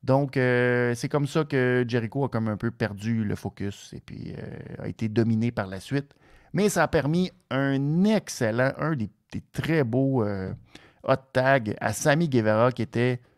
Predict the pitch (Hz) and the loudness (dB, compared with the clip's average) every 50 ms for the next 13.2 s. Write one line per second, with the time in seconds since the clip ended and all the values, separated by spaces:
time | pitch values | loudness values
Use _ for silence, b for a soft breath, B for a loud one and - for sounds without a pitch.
0 | b b - - - - - 160 - - 180 165 - - - 113 117 117 117 123 | b b -8 -8 -6 -4 -4 -4 0 0 -2 -2 -2 -6 -2 2 4 4 4 4
1 | 123 127 120 120 b b b _ - - - 160 160 170 143 113 98 - - - | 2 -2 -4 -8 b b b _ -20 -4 0 2 2 2 2 0 -2 -4 -10 -14
2 | - - - 107 110 113 117 113 117 120 117 117 120 b b b b b - 110 | -14 -8 -4 0 0 2 2 2 0 0 -2 -4 -6 b b b b b -8 -6
3 | 101 101 101 101 101 98 98 - - 120 131 - - - - - - - 55 52 | -4 -4 -4 -4 -4 -6 -6 -4 -4 -2 -2 -4 -6 -10 -14 -18 -14 -14 -12 -12
4 | - - 50 50 50 50 50 57 - 120 120 123 117 117 - 160 156 139 123 - | -14 -14 -16 -16 -14 -14 -10 -6 -2 0 2 2 2 0 0 0 0 0 0 -2
5 | - 127 - 139 139 147 147 147 - 131 127 127 123 120 104 104 104 - - _ | -4 -4 -2 0 0 0 -2 -2 -2 0 0 0 0 0 -2 -2 -4 -6 -8 _
6 | - 147 156 147 - 117 113 113 120 123 131 120 113 113 b b b b b b | -4 -4 -4 -2 -2 0 0 2 0 0 0 -2 -4 -6 b b b b b b
7 | - - 113 110 110 120 131 139 135 - - 151 151 143 - - - - - - | -2 0 2 4 4 4 4 2 2 0 0 2 2 2 0 -2 -8 -18 -8 -4
8 | 127 127 135 - - - B B B B B B B B B - 113 117 113 113 | -2 -2 -2 -4 -6 -14 B B B B B B B B B 2 4 6 6 6
9 | 113 117 113 113 113 113 113 113 113 - - - - 165 180 170 151 135 131 143 | 6 4 4 2 2 0 0 -2 -2 -4 -8 -10 -6 0 2 2 4 4 4 2
10 | 156 160 135 123 b b b b b b b b b _ - - 98 95 92 92 | 2 2 0 -2 b b b b b b b b b _ -8 -8 -6 -6 -6 -6
11 | 95 95 92 123 151 147 139 135 117 - - 143 143 131 113 104 107 110 120 143 | -6 -2 0 2 2 4 4 2 2 2 0 0 0 0 0 -2 0 0 -2 -2
12 | - - - - _ _ _ _ - 98 98 - - 135 139 143 143 135 135 156 | -6 -10 -18 -20 _ _ _ _ -10 -8 -8 -6 0 2 4 4 4 4 4 2
13 | 160 147 120 | 2 2 0